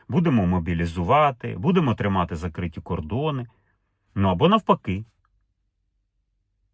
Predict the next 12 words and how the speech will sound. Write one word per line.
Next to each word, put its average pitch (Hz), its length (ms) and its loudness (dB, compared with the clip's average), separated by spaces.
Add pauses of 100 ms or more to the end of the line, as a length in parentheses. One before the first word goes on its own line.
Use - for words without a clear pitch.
(200)
Відкриємо 143 500 0
кордони, 127 560 -2
будемо 135 240 -2
шукати 90 460 -6
шлях - 340 -6
миру. 135 460 0 (520)
А 87 60 -6
ми 101 140 0
подумаємо, 107 680 -4 (400)
віримо 131 460 2
ми 92 140 0
вам 76 320 -6